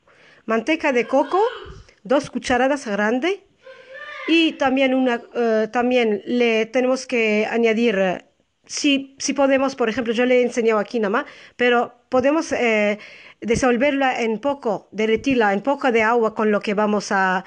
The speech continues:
a amasar, con le-, lo que vamos a añadir a la masa. Y esto, y entonces la amasamos todo así nada más, con los dedos nada más. No tenemos que mezclarla bien, bien, como,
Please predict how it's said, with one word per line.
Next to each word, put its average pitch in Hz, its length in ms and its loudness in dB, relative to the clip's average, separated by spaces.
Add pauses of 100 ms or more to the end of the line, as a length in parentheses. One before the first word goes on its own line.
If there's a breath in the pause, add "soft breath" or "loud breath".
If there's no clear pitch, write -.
(220 loud breath)
a 196 280 0
amasar, 240 440 -2 (960)
con 214 200 -2
le-, 214 180 -2
lo 208 180 0
que 202 120 -4
vamos 196 340 -4
a 190 300 0
añadir 190 420 0
a 214 60 0
la 190 100 0
masa. 269 340 -2 (1040 soft breath)
Y 247 220 2
esto, 349 480 -2 (260)
y 254 140 -2
entonces 320 460 0
la 320 80 4
amasamos 220 580 -2
todo 262 480 0 (160)
así 269 240 -2
nada 233 120 2
más, 254 180 -2 (420)
con 254 140 0
los 226 160 0
dedos 269 320 0
nada 208 100 0
más. 202 180 -2 (360 soft breath)
No 254 160 0
tenemos 277 340 0
que 262 80 -2
mezclarla 226 520 -2
bien, 214 280 -2
bien, 214 240 -2 (320 soft breath)
como, 208 600 0